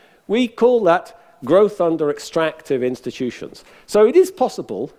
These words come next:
in certain circumstances, to have economic growth, to have periods of economic growth without this combination of inclusive politics and inclusive economics. At least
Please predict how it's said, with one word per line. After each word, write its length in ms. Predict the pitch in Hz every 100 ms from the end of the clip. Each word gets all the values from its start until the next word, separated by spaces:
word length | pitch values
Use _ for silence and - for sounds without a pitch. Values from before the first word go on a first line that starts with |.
| _ _
in 120 | 151
certain 360 | 139 180 180 147
circumstances, 880 | - 165 143 - 101 90 - 113 - _ _ _
to 80 | -
have 420 | 151 247 247 - - _ _ _ _ _
economic 460 | 147 170 165 147 -
growth, 300 | 135 123 120
to 80 | 123
have 200 | 147 -
periods 380 | 180 175 160
of 80 | 147
economic 420 | 131 - 127 127
growth 300 | - 117 117 - -
without 460 | 143 151 170 190 -
this 480 | 151 - - - - _ _ _ _ _
combination 720 | 170 156 151 143 147 - 147
of 80 | 131
inclusive 640 | 139 127 156 139 - 135 -
politics 540 | 131 123 - - -
and 80 | 120
inclusive 680 | 113 - 120 - 120 107 - _ _ _ _ _ _ _ _
economics. 640 | 120 117 135 131 - - - _ _ _
At 120 | 196
least 300 | 262 311 -